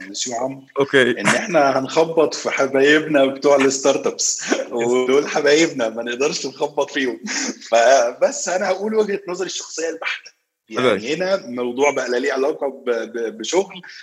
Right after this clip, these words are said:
Speaker 1: ولا ليه علاقة باكاديميكس ولا ليه علاقة بماركت، دي ليها، ده وجهة نظر سيف التوابي الشخصية، take it or leave it.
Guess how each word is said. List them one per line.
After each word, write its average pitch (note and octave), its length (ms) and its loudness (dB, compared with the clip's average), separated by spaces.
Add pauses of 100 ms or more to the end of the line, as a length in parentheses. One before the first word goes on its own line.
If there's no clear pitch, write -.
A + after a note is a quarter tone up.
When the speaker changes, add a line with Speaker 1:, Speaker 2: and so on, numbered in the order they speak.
Speaker 1:
ولا A#2 140 4
ليه C3 120 4
علاقة C#3+ 340 2
باكاديميكس D3+ 800 -4
ولا A#2+ 140 -4
ليه C#3 100 0
علاقة C#3 300 0
بماركت، D#3 480 -4
دي D#3+ 240 -2
ليها، D#3 360 -2
ده E3+ 260 2
وجهة F#3+ 320 0
نظر E3+ 180 -2
سيف E3 300 -6
التوابي C#3 280 -4
الشخصية، E3 560 -4 (300)
take A3+ 120 2
it - 180 0
or C#3+ 120 0
leave D#3 240 -2
it. - 240 -12